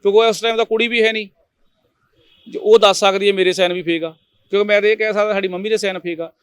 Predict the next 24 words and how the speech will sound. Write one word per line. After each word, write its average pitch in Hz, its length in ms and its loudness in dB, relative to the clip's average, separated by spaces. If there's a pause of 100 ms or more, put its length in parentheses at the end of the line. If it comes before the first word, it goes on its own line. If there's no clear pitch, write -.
(680)
ਇਸ 220 100 0
ਟਾਈਮ 226 220 -2
ਉਹ 233 120 -2
ਕੇਸ 208 320 -2 (180)
ਮਾਨਯੋਗ 185 420 -2
ਅਦਾਲਤ 175 340 0
ਮਰੇਲਕੋਟਲਾ 175 580 -2
ਵਿੱਚ 170 160 -8
ਲਾਇਆ 160 220 -2
ਗਿਆ 180 140 -2
ਦੋ 170 240 -2
ਕਰੋੜ 165 300 -6
ਚਾਲੀ 160 280 0
ਲੱਖ 160 180 -6
ਦਾ, 165 160 -10 (220)
ਜੋ 180 200 -4
ਕਿ 190 100 -6
ਮੇਰੀ 190 180 -10
ਮ-, 180 180 -10 (200)
ਮੋਮ 190 300 -4
ਸਤੱਤਰ 196 460 -4
ਸਾਲ 165 240 2
ਦੀ 143 180 -12
ਹੈ - 40 -20